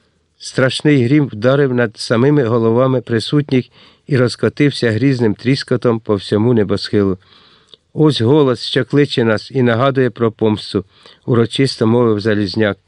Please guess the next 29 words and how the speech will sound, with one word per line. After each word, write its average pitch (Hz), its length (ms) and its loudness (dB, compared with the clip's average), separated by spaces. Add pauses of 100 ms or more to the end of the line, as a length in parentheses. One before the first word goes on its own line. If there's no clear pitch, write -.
(140)
здіймаючи 107 600 -2
до 101 140 0
неба 107 300 0
руки. 98 340 -4 (1080)
Невже 135 400 2
ж 151 100 -4
ми 180 120 4
й 156 60 0
тепер 165 400 0
ще - 280 0
будемо 156 380 2
баритися? 135 760 -2 (240)
Ні, 143 360 4 (300)
всі - 280 0
засоби 170 540 2
вже 160 240 2
випробувано. 131 840 2 (360)
Зостався 147 600 0
тільки 147 360 0
один, 135 380 2 (500)
котрий 156 420 2
уже 143 300 2
не 156 140 4
раз 156 220 0
рятував 151 500 2
нас 113 320 -2
і 147 180 0
віру 135 300 4
нашу. 113 400 -2